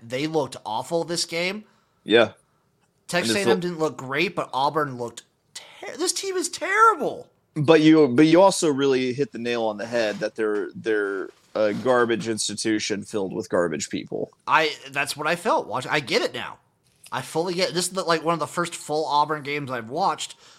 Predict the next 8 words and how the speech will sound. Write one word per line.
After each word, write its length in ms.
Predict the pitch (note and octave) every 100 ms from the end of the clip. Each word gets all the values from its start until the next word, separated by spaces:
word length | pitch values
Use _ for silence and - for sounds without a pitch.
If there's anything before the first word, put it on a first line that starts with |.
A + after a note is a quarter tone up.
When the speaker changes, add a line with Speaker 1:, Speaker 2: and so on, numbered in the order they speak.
| _
Speaker 1:
where 120 | C#3
they 100 | C#3
haven't 360 | B2+ D3 D#3+ C#3+
been 160 | C#3+ C#3+
entertaining 600 | C#3+ B2 C3 C3 D#3 E3
at 80 |
all. 420 | E3+ G3 B3+ _ _ _ _ _ _ _ -
Speaker 2:
Yeah. 280 | A2 F#2